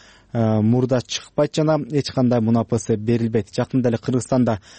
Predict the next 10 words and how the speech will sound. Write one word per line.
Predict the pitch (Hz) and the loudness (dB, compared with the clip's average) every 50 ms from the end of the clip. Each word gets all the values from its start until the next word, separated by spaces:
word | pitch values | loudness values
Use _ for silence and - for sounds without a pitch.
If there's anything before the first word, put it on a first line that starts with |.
| - - _ _ - | -20 -20 _ _ -2
отуз | 147 147 - 143 - - | -2 0 -2 -4 -2 0
сегиз | 151 139 127 113 113 | 0 0 0 0 0
бейөкмөт | 120 131 135 127 - - 127 120 - | 0 0 0 0 0 -2 -4 -2 -2
уюмунун | 131 123 120 117 117 120 120 | -2 0 0 0 0 0 -2
өкүлдөрү | 117 - 127 123 117 131 127 123 143 156 165 - - _ - 127 - | -2 -2 -4 -2 0 0 2 2 2 2 0 -2 -6 _ -12 -10 -6
президент | - 123 127 117 127 117 - | -4 -2 -2 0 -2 -2 0
Садыр | 123 123 113 120 110 | -2 -2 -2 -2 -2
Жапаровго | 123 120 - - 127 120 113 - - 147 | -2 -2 0 0 0 -2 -2 -2 0 0
аялдар | 143 131 113 117 113 | 2 2 0 0 0
менен | 113 117 120 120 | 0 2 0 0